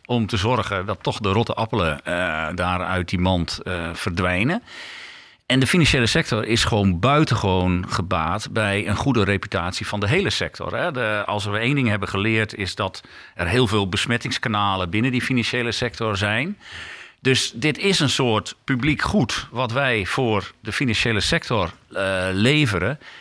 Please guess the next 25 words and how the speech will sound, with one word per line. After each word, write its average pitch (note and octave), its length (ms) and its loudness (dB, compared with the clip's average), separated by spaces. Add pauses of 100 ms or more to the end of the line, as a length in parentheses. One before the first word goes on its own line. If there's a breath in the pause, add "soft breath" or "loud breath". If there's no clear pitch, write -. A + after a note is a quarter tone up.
(140 loud breath)
En G#2+ 100 -4
zij C3+ 120 2
hebben B2+ 200 2
er A2 80 -2
absoluut B2+ 440 0
belang A#2+ 340 2
bij F2+ 220 0
dat A#2+ 220 -2
de G#2 180 2
Nederlandse A2+ 580 4
financiële F#2 400 0
sector G#2 460 -2
gewoon G#2 380 -2
een G2+ 160 0
goede A#2 260 2
reputatie A#2+ 640 0
heeft. C#3 320 0
En B2 140 0
de A#2+ 60 2
Nederlandse A#2+ 400 0
bank G#2+ 160 -2
als - 140 -8
toezichthouder A#2 720 0 (540 loud breath)
is D3+ 260 -2
onderdeel G#2+ 840 2